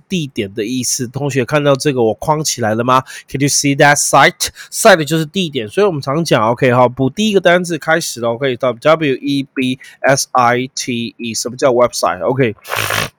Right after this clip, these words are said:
啊，什么叫 website？这个叫网站网址嘛。因为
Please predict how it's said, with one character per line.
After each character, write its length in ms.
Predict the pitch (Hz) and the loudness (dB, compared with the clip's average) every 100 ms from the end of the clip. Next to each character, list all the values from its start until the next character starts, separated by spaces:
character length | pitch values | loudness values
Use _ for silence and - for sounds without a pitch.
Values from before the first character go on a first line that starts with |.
| _ _ _ _ _ _ _ _ _ _ _ _ - | _ _ _ _ _ _ _ _ _ _ _ _ -2
啊， 200 | 131 110 - - - - - _ _ _ | 0 0 -4 -12 -16 -20 -20 _ _ _
什 100 | - | -4
么 80 | 143 | 4
叫 100 | 160 | 8
website？ 480 | 151 139 - 110 90 - | 8 8 4 0 -2 -4
这 80 | |
个 60 | 165 | 0
叫 160 | 160 147 | 2 2
网 280 | 113 107 107 | 0 -6 -2
站 260 | 156 131 | 0 0
网 260 | 110 107 131 | -2 -6 -6
址 240 | - 95 | -6 -8
嘛。 200 | 92 - _ _ - - | -14 -20 _ _ -20 -4
因 140 | 170 | 2
为 120 | 175 | 4